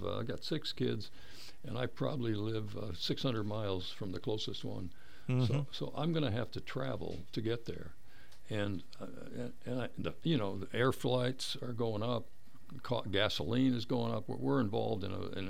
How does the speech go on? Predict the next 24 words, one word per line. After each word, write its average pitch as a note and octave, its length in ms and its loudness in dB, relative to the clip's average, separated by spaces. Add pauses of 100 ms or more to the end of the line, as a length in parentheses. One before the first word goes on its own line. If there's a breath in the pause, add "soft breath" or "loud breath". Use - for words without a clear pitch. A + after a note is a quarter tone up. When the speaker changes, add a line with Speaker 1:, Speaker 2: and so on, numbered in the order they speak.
Speaker 1:
inflationary A2 520 0
environment G#2 520 -2 (640 loud breath)
that G#2+ 140 0
you C3+ 140 4
don't D#3 160 2
just - 240 0
have B2+ 320 2
if - 100 -2
you A#2+ 80 0
got G#2 160 2
fixed - 320 2
income A2+ 400 4
coming G2+ 300 2
in. G2+ 240 0
You A2+ 120 0
just B2+ 220 0
don't G2+ 160 2
have G#2 240 2
extra G2+ 260 0
money G2+ 280 0
to E2+ 100 -2
do D#3 220 2
these F2+ 280 0
things G2 340 -4